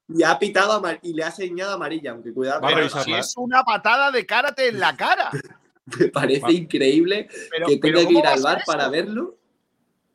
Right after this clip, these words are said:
Speaker 3: El, el cuatro,
Speaker 1: Bueno.
Speaker 3: el cuatro, el cuatro sinvergüenza, Davis, el sinvergüenza de Gales, diciéndolo, "Ve a verlo al bar, ve a verlo al bar", antes de que saque la amarilla. Lleva la amarilla en la mano.
Speaker 1: Madre mía.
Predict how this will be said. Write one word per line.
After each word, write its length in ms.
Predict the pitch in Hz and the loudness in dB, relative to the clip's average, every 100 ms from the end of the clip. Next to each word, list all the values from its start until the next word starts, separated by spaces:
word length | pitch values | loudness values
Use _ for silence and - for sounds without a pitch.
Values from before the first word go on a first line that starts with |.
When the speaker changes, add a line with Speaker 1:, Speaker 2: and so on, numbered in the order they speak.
| - - | -20 -10
Speaker 3:
El, 180 | 156 160 160 | -8 -8 -8
el 240 | 165 151 | -10 -6
cuatro, 400 | 175 220 - 285 | -2 0 0 -4
Speaker 1:
Bueno. 140 | 175 175 | -4 -8
Speaker 3:
el 60 | |
cuatro, 480 | 180 196 - 269 254 | -6 -6 -2 -4 -4
el 180 | 180 175 | -6 -8
cuatro 600 | 175 202 262 254 233 220 | -6 -4 -4 -2 -4 -6
sinvergüenza, 600 | 208 190 180 208 233 240 | -8 -6 -4 -4 -2 -2
Davis, 420 | 151 208 247 269 233 | -2 -6 -6 -6 -6
el 240 | 202 180 | -6 -8
sinvergüenza 480 | 185 165 165 208 254 | -10 -8 -8 -6 -4
de 60 | |
Gales, 240 | 220 254 214 | -2 -4 -6
diciéndolo, 400 | 202 220 240 202 | -8 -4 -4 0
"Ve 80 | 208 | 0
a 60 | |
verlo 240 | 247 254 254 | 0 0 0
al 160 | 208 | 0
bar, 220 | 190 233 190 | 2 0 2
ve 100 | 208 | -2
a 80 | |
verlo 260 | 240 262 247 | -2 -2 0
al 100 | 196 | 0
bar", 240 | 226 254 - | 0 -2 -4
antes 300 | 190 202 254 | -6 -4 -8
de 100 | 262 | -8
que 80 | 233 | -6
saque 240 | 247 240 | -6 -4
la 100 | 269 | -4
amarilla. 420 | 226 196 269 202 | -2 -4 -6 -8
Lleva 200 | 151 214 | -6 -4
la 60 | 247 | -2
amarilla 320 | 240 240 247 | -4 -4 -4
en 60 | 240 | -2
la 100 | 233 | 0
mano. 160 | 262 | 0
Speaker 1:
Madre 360 | 135 147 127 98 - | -2 -2 -2 -4 -8
mía. 160 | 127 | -12